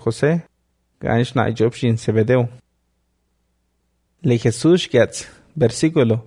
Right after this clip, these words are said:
chopkal tsipgats, hasta versículo, songal tip. Cuando zelyu,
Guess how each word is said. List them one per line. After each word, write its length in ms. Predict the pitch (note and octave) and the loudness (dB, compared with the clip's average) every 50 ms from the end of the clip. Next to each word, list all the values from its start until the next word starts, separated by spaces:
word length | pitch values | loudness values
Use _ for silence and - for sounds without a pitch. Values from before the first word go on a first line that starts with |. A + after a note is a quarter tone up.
| - _ - | -14 _ -6
chopkal 400 | - - A2+ - - C3 C3 C3+ | 0 0 0 0 2 0 0 0
tsipgats, 640 | - - D3 - - C#3 C#3 D#3 E3 - - - _ _ _ _ _ | 0 -4 -6 -2 0 2 2 2 0 -2 -8 -20 _ _ _ _ _
hasta 280 | - A#2 A2+ - - A2 | -4 -4 -2 0 0 0
versículo, 640 | G#2+ A2 - - - A2 - - A2+ G#2 G#2+ A2 - _ _ _ _ _ | 0 0 0 0 -4 -2 0 0 -2 0 -2 -6 -8 _ _ _ _ _
songal 400 | - - C3+ C#3 C3+ C3+ C#3 C#3 C#3 - | -4 -2 0 0 2 2 2 2 2 0
tip. 220 | - D3 D3+ - - - _ _ _ _ _ _ _ _ _ _ _ _ _ _ _ _ _ _ _ _ _ _ _ _ _ _ _ _ _ _ _ _ _ _ _ | 0 0 0 -2 -6 -20 _ _ _ _ _ _ _ _ _ _ _ _ _ _ _ _ _ _ _ _ _ _ _ _ _ _ _ _ _ _ _ _ _ _ _
Cuando 340 | - - A#2+ A#2 A2+ A#2+ A#2 | -2 0 0 0 2 0 0
zelyu, 580 | A#2 - B2 A#2+ A#2+ C3+ D3+ F3 F3 D#3+ C#3 | 2 4 4 4 4 4 2 0 0 0 -2